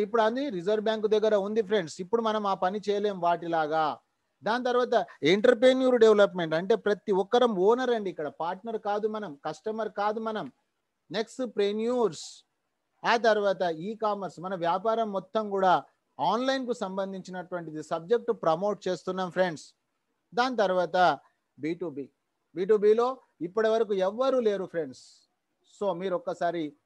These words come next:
ఆలోచన చేయండి, వీటన్నిటిలో నెంబర్ వన్ రావాలి, స్వదేశంలో, తర్వాత విదేశాల్లో. ఆ తర్వాత కంపెనీ మిషన్ చూసినట్లయితే డిజిటల్ ఇండియా. డే వన్ నుంచి కూడా ఫిజికల్ ఎప్పుడూ చేయలేదు, అంతా డిజిటలే ఫ్రెండ్స్. దాని తర్వాత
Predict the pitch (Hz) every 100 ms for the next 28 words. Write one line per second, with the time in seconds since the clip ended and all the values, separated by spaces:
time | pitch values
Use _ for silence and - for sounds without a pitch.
0 | _ _ 117 131 175 175 175 170 143 170
1 | 196 196 160 - _ _ - 160 165 175
2 | 247 226 240 180 175 190 196 190 170 165
3 | 165 156 151 - _ _ _ - 160 202
4 | 220 220 226 247 247 151 165 180 180 143
5 | 151 147 139 113 101 - _ _ _ _
6 | _ _ 214 233 240 240 214 196 202 226
7 | 214 190 185 208 196 190 185 170 175 175
8 | 175 156 165 175 175 160 175 190 - _
9 | _ _ 127 196 226 202 208 226 233 214
10 | 202 196 185 151 - _ _ _ 190 190
11 | 240 247 220 - 269 254 220 196 170 160
12 | 190 208 175 175 196 185 175 147 139 120
13 | - _ _ _ - 180 220 196 180 185
14 | 175